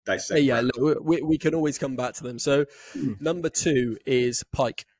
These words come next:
Speaker 2: Um, again, I, I, I think th-, I think this was one of mine. This was the,
Speaker 1: Mm-hmm.
Speaker 2: funnily enough, when, when Dee and I first caught up about doing this podcast, uh, the week after I ended up watching all three of the latest movies, the, the Christopher Pine ones.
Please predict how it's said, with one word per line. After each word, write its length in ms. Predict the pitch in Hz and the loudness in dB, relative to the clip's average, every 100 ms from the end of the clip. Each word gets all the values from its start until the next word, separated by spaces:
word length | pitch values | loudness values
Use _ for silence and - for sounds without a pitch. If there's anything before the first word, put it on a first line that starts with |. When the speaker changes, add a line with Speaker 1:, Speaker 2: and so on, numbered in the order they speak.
| _ | _
Speaker 2:
Um, 580 | 135 127 123 120 120 120 | -2 0 0 0 -4 -8
again, 480 | 123 127 - 135 131 | -8 -4 2 2 2
I, 140 | 127 131 | -2 -2
I, 120 | 139 - | -4 -2
I 80 | - | -4
think 440 | 175 151 131 - - - | -2 -2 -2 -8 -18 -6
th-, 180 | 151 - | -6 -4
I 80 | 143 | -4
think 200 | 175 170 | -4 -2
this 160 | 160 | -4
was 140 | 165 135 | -4 0
one 160 | 139 | 0
of 80 | 127 | 0
mine. 300 | 127 127 123 | 0 0 0
This 140 | 135 | -4
was 120 | 135 120 | -6 -2
the, 400 | 131 127 120 110 | 0 0 -2 -6
Speaker 1:
Mm-hmm. 180 | - | -8
Speaker 2:
funnily 260 | 110 147 127 | -2 0 0
enough, 300 | 127 123 - | -2 -6 -2
when, 340 | 131 135 135 - | -2 -2 -6 -2
when 360 | 135 131 127 | 0 0 -2
Dee 240 | 117 139 127 | -4 0 2
and 100 | 123 | 2
I 140 | 120 | 0
first 300 | - 123 117 | 0 -2 -2
caught 220 | - 117 | -4 -2
up 220 | 123 120 - | -2 -4 -6
about 320 | - 131 127 120 | -8 -4 -4 0
doing 220 | 127 117 | -2 -2
this 120 | 113 | -6
podcast, 540 | - 120 - 117 117 - - 123 | -4 -4 -2 -4 -4 -10 -16 -12
uh, 80 | 131 - | -12 -6
the 120 | 135 | -6
week 340 | 127 139 - 135 | -2 -2 -2 -2
after 380 | 131 123 - 117 | 0 0 -4 -4
I 100 | 117 | -4
ended 280 | 123 120 | -6 -6
up 100 | 120 | -6
watching 320 | 120 117 127 117 | -4 -4 -4 -4
all 140 | 120 | -4
three 320 | - 131 123 | -4 -2 -2
of 100 | 117 | -2
the 200 | - 120 - _ - | -4 -4 -6 _ -8
latest 460 | 127 123 123 113 135 | -4 -2 -4 -8 -2
movies, 520 | 123 117 - - - | 0 0 -4 -8 -10
the, 160 | 139 117 - | -10 -8 -8
the 100 | 117 | -6
Christopher 360 | 123 - 139 | -6 -8 -10
Pine 320 | - 139 139 | -12 -10 -12
ones. 260 | 131 - | -16 -18